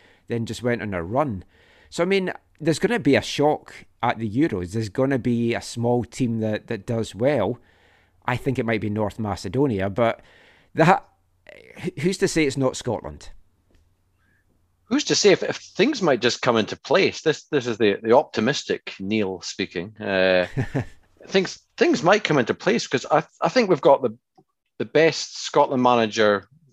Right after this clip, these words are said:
Speaker 2: It's the best Scotland manager we've had for a long time, I think, is Steve Clarke. I think he was almost universally approved when he came in. I, I mean, I, I'm guess-,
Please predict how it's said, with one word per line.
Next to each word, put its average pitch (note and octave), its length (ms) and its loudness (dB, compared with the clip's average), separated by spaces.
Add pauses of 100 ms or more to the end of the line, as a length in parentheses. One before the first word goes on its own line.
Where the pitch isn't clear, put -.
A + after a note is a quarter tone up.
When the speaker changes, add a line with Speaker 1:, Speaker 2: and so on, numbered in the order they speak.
(180)
Speaker 2:
It's - 120 -16
the - 60 -8
best E3 220 2
Scotland C3+ 300 2
manager A#2 320 2
we've G#2 120 -2
had A2 280 2
for - 80 0
a F#2+ 80 4
long G#2 240 2
time, G2+ 360 -2
I F#2 100 -6
think, - 300 -10 (540)
is G2 80 -10
Steve - 300 -4
Clarke. G#2 400 4 (520)
I - 40 -14
think - 400 -6 (320)
he C3+ 140 2
was B2 160 4
almost C#3 340 6
universally A#2 920 0
approved B2 480 2
when G#2+ 100 0
he G2 60 -4
came G2+ 300 0
in. F#2 240 0 (760)
I, - 200 -8
I F#2+ 80 0
mean, F#2+ 260 -2
I, - 120 -6 (200)
I'm G#2+ 300 -2
guess-, A2 340 0